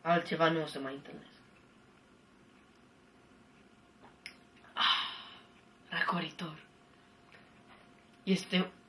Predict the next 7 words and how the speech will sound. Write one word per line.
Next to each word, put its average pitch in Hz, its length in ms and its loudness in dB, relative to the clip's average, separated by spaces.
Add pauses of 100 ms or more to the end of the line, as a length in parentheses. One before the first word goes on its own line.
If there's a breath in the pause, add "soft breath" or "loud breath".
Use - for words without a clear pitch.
(880)
cel 214 260 6
mai 190 180 8
răcoritor 156 560 -2
suc - 280 -12
de - 80 -8
primăvară, 139 580 -10 (800)
vară 160 400 4